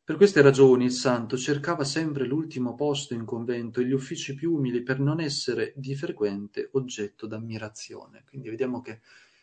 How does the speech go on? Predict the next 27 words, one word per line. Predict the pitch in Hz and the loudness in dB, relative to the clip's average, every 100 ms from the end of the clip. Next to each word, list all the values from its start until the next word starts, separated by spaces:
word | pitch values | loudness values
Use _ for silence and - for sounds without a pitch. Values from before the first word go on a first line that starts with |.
| _ | _
più | - 196 | -6 0
Dio | 165 | 4
lo | 147 | 6
innalzava, | 139 135 131 - 160 151 139 | 6 4 0 -4 -6 -4 -4
più | 139 | -2
lui | 147 | -2
cercava | 143 131 127 139 139 127 | 0 -2 -2 0 2 0
di | 123 | -4
sprofondarsi, | 120 - - 120 - 117 113 104 101 98 - 120 | -10 -12 -8 -8 -6 -8 -4 -4 -6 -8 -10 -10
di | 117 | -8
umiliarsi. | 117 117 117 113 104 104 101 98 - - - _ _ _ _ _ _ _ _ _ _ _ _ _ _ _ _ _ _ _ _ _ _ _ _ _ _ _ _ _ _ _ | -6 -4 -2 -2 -2 -6 -8 -6 -10 -12 -18 _ _ _ _ _ _ _ _ _ _ _ _ _ _ _ _ _ _ _ _ _ _ _ _ _ _ _ _ _ _ _
E | 170 151 | 6 8
per | 151 143 | 6 6
questo | - 143 139 - 165 185 - - - - _ _ _ _ _ _ _ _ _ _ _ _ _ _ _ _ _ _ | 12 12 12 4 2 2 2 -8 -20 -20 _ _ _ _ _ _ _ _ _ _ _ _ _ _ _ _ _ _
si | - - 156 151 - | -12 0 4 4 2
arrivò | 147 156 175 | 2 2 2
a | |
spogliare | 175 - 147 147 175 165 147 139 | -2 -2 0 2 0 4 2 2
anche | 143 165 165 160 143 | -2 -4 -4 -2 2
delle | 135 131 | 2 2
poche | 151 143 | -2 -4
vesti | 123 139 139 - | 0 2 0 -2
ricevute | 123 - 123 139 131 | -4 -4 -4 -2 0
in | 123 | 2
dono | 131 127 | 2 0
dalla | 120 117 | -2 0
mamma, | 143 131 98 98 - _ | 0 0 -2 -8 -10 _